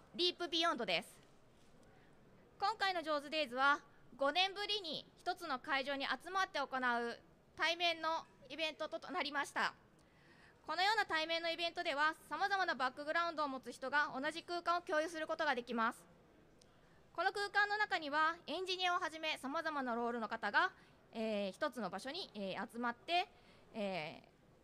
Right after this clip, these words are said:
ー、同じ空間を共有しています。えー、さらに、地方在住の方や学生の方々も参加してくれていて、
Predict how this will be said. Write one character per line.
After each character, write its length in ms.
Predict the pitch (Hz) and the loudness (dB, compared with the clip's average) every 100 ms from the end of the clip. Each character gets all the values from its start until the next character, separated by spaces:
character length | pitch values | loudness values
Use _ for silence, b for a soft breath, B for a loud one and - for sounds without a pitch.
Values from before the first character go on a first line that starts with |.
| - | -8
ー、 80 | 240 | -4
同 100 | 220 | -4
じ 80 | 196 | -4
空 160 | 226 220 | -8 -4
間 140 | 349 | -4
を 40 | 349 | -4
共 180 | 262 | -4
有 80 | 190 | -4
し 80 | 190 | -6
て 100 | 175 | -10
い 40 | |
ま 120 | 165 - | -10 -12
す。 40 | - - - - - - - - - - - - - - - - B B B B B B B - | -18 -20 -20 -20 -20 -20 -20 -20 -20 -20 -20 -20 -20 -20 -20 -20 B B B B B B B -10
え 60 | |
ー、 20 | |
さ 140 | 254 415 | 2 4
ら 120 | 415 | 4
に、 180 | 339 320 - | 0 -8 -8
地 100 | 302 | -6
方 180 | 359 302 | -2 0
在 200 | 269 254 | 0 -2
住 140 | 269 | -2
の 100 | 254 | -4
方 240 | 254 262 269 | -4 -4 0
や 240 | 320 320 247 | 2 0 0
学 180 | 226 | -6
生 160 | - 302 | -6 -4
の 120 | 302 | -4
方 240 | 294 320 311 | -6 -4 -4
々 220 | 285 254 | -4 -4
も 100 | 349 | -4
参 180 | 277 254 | -4 -4
加 160 | 254 | -6
し 60 | - | -6
て 80 | 247 | -4
く 100 | 247 | -4
れ 100 | 233 | -2
て 120 | 233 | -4
い 80 | 240 | -4
て、 240 | 339 381 | -2 -2